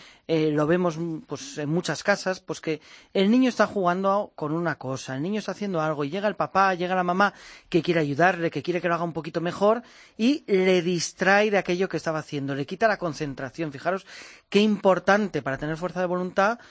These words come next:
que estar concentrado en tus propias metas. Y si cada vez que el niño está haciendo algo le distraemos, le corregimos, le decimos cómo lo podría hacer mejor, el niño en realidad no se está focalizando en lo que tiene que hacer, y por eso es importante no interferir cuando el niño,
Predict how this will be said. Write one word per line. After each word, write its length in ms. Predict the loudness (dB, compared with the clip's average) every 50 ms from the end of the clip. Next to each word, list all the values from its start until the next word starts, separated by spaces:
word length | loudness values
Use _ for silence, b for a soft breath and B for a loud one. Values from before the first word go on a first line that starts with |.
| B B B _
que 80 | -6 -4
estar 200 | -2 -2 -2 0
concentrado 540 | 0 -2 -2 -2 -2 -2 -2 -2 -2 -2 -2
en 80 | -4
tus 140 | -8 -10 -10
propias 340 | -10 -10 -10 -10 -10 -6 0
metas. 400 | 0 0 0 0 -4 -8 -8 -12 B B B B B B B B B
Y 140 | -6 -4 -4
si 160 | -2 -2 -2
cada 240 | 0 0 2 2 2
vez 160 | 0 -2 -2
que 80 | -2 -4
el 60 | -2
niño 140 | -2 -2 -2
está 120 | -2 -4
haciendo 260 | -4 -4 -4 -2 0 0
algo 200 | 0 0 0 -2
le 80 | -2
distraemos, 800 | -2 -4 -8 -10 -10 -6 -2 0 0 0 0 0 -2 -4 -4 B B B B B B B
le 240 | 2 4 4 4 4
corregimos, 1040 | 4 2 2 2 0 -2 -4 -4 0 2 4 4 4 4 2 2 2 0 -2 -4 B B B B B B
le 140 | 0 2 2
decimos 340 | 2 2 0 -2 -2 0 0
cómo 180 | 0 2 2 2
lo 120 | 2 2
podría 240 | 2 2 2 0 0
hacer 180 | -2 -2 -4 -4
mejor, 340 | -4 -4 -4 -2 0 0 0
el 100 | 0 -2
niño 180 | -2 -2 -4
en 40 | -4
realidad 260 | -4 -4 -2 0 0 -2
no 80 | -2
se 100 | -4 -8
está 140 | -8 -8 -8
focalizando 840 | -8 -8 -10 -8 -6 -6 -4 -4 -6 -6 -2 0 2 2 2 0 -2 -2
en 60 | -4
lo 100 | -6 -8
que 100 | -10 -10
tiene 180 | -10 -10 -8 -6
que 60 | -6
hacer, 260 | -6 -4 -4 -4 -4 B B B B B B B B
y 140 | -4 -2 0
por 180 | 2 2 2 2
eso 140 | 0 -2
es 80 | -4 -4
importante 600 | -2 -2 -2 -2 -2 -2 -4 -2 -2 -4 -4 -4 B B B B B B B _
no 220 | 0 2 4 6
interferir 580 | 6 4 4 2 2 2 2 0 0 0 0 0
cuando 240 | 2 2 2 2 2
el 80 | 2
niño, 380 | 2 2 2 2 2 2 0 -2